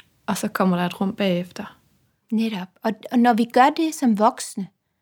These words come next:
Speaker 2: så giver vi også en mulighed for, at børnene kan gøre det. Det vi jo skal huske, det er, at når vores børn vokser til,
Speaker 1: Mm.
Speaker 2: så vil vi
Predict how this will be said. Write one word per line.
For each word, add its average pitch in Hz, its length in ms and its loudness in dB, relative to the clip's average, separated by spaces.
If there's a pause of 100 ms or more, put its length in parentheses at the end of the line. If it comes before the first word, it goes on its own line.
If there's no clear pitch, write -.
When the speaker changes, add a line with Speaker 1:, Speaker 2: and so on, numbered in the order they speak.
(300)
Speaker 2:
så - 140 -6
giver 262 220 2
vi 220 80 0
også 226 260 0
en 220 60 4
mulighed 233 360 4
for, 226 100 0
at 190 80 -2
børnene 185 380 0
kan 185 240 -12
gøre 185 260 -2
det. 185 140 -10 (800)
Det 269 120 6
vi 277 140 8
jo 214 120 4
skal 202 220 -4
huske, - 420 -4
det 202 200 -4
er, - 120 -2
at 202 140 -4
når 196 120 0
vores 190 300 -4
børn 220 320 2
vokser 180 320 -4
til, 247 360 0 (300)
Speaker 1:
Mm. 220 140 2
Speaker 2:
så 202 120 2
vil 226 220 4
vi 202 80 4